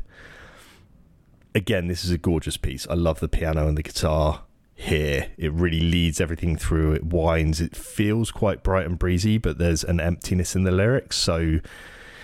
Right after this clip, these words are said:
this is a soldier that's been at war for a long time, coming back to a very changed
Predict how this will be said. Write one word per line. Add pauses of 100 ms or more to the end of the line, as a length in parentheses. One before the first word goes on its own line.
(440)
this
is
a
soldier
that's
been
at
war
for
a
long
time, (140)
coming
back
to
a
very
changed